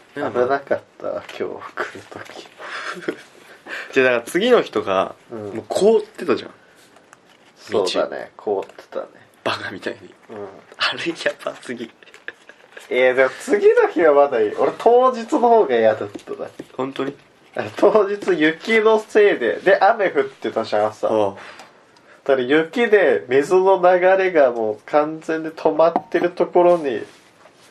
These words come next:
Speaker 1: 雨が降って、
Speaker 2: うん。
Speaker 1: 川になってたよね、道が。そんなに雨降ったよね。冷たい。ギリ凍んない川。それを渡っていかなきゃいけないからね。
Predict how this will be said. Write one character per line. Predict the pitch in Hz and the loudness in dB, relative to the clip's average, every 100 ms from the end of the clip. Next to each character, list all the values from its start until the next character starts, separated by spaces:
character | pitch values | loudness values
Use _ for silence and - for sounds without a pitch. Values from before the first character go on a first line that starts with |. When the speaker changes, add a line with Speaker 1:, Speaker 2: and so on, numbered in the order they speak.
| _ | _
Speaker 1:
雨 | 135 143 143 | 0 2 2
が | 120 110 | 2 0
降 | 123 | -2
っ | |
て、 | - _ 110 | -8 _ -8
Speaker 2:
う | - - 101 95 | -8 -12 -14 -8
ん。 | 95 | -4
Speaker 1:
川 | - - 160 202 214 | 0 4 4 4 2
に | 131 | -4
な | 104 | -8
っ | - | -8
て | _ 110 | _ -14
た | - | -4
よ | 90 | -4
ね、 | 53 - - - - - - 123 | -4 -12 -18 -20 -20 -20 -18 -8
道 | |
が。 | 113 - - - 123 - - - - _ | -8 -6 -8 -4 -6 -8 -20 -20 -20 _
そ | - 151 | -4 -4
ん | 131 202 | -4 0
な | 143 | 2
に | 135 | 4
雨 | 131 123 | 4 2
降 | |
っ | 120 - - | -8 -16 -12
た | |
よ | 113 | -10
ね。 | 107 117 - - _ - _ - - 123 | -10 -14 -16 -20 _ -20 _ -8 -2 2
冷 | 123 | 2
た | - 120 110 | 2 0 0
い。 | 113 - _ - _ - - - - - | -4 -12 _ -20 _ -20 -6 -6 -6 -12
ギ | - 165 | -4 0
リ | 143 120 | 2 0
凍 | - 139 123 131 127 | 2 2 2 -2 -2
ん | |
な | 117 120 | -2 -2
い | |
川。 | 120 - 120 110 117 - - - - - - - _ - _ - _ | -2 2 2 4 0 -2 -6 -12 -20 -20 -20 -20 _ -20 _ -20 _
そ | - 135 | -8 0
れ | 147 | 4
を | 139 139 135 131 | 6 6 4 4
渡 | 127 - 135 | 2 2 0
っ | |
て | - _ 127 | 0 _ -6
い | 117 | -6
か | - 127 | 0 0
な | 117 | 0
き | - 98 | -6 -10
ゃ | |
い | 95 | -10
け | - 101 | -14 -14
な | 98 | -12
い | 95 _ | -18 _
か | - | -16
ら | |
ね。 | - | -16